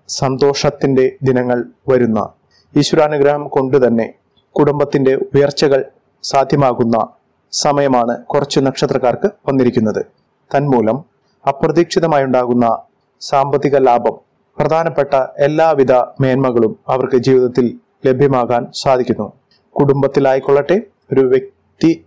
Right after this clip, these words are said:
എന്ന നിലയിലായിക്കൊള്ളട്ടെ, അവരുടെ ജീവിതം സന്തോഷകരമായിരിക്കും. തന്മൂലം അവർക്ക് മനസമാധാനമുണ്ടാകും, കുടുംബജീവിതം സ്വസ്ഥമായിരിക്കും, ഐശ്വര്യവും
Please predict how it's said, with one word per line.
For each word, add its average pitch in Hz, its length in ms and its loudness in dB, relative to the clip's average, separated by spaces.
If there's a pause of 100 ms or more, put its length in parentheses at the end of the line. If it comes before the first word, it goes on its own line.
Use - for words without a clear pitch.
(260)
എന്ന 135 260 2
നിലയിലായിക്കൊള്ളട്ടെ, 135 760 2 (160)
അവരുടെ 139 360 2
ജീവിതം 123 280 2 (580)
സന്തോഷകരമായിരിക്കും. 147 1120 0 (580)
തന്മൂലം 123 480 0 (100)
അവർക്ക് 123 360 0 (520)
മനസമാധാനമുണ്ടാകും, 131 1040 0 (380)
കുടുംബജീവിതം 135 680 2 (300)
സ്വസ്ഥമായിരിക്കും, 139 680 -2 (340)
ഐശ്വര്യവും 127 460 2